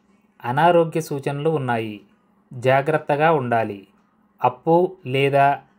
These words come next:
ఏదైనా లోన్ తీసుకునేటువంటి అవకాశం కలదు. మీ పిల్లల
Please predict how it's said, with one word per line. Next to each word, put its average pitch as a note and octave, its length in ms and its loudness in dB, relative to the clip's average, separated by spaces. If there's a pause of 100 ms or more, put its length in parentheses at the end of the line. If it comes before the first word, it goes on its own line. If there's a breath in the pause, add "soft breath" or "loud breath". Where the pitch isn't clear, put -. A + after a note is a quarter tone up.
(140)
ఏదైనా C#3+ 400 -2
లోన్ C#3 440 0
తీసుకునేటువంటి C#3 840 -6
అవకాశం C3+ 540 -2
కలదు. A2 400 -6 (600 soft breath)
మీ C#3 160 -4
పిల్లల C#3+ 400 0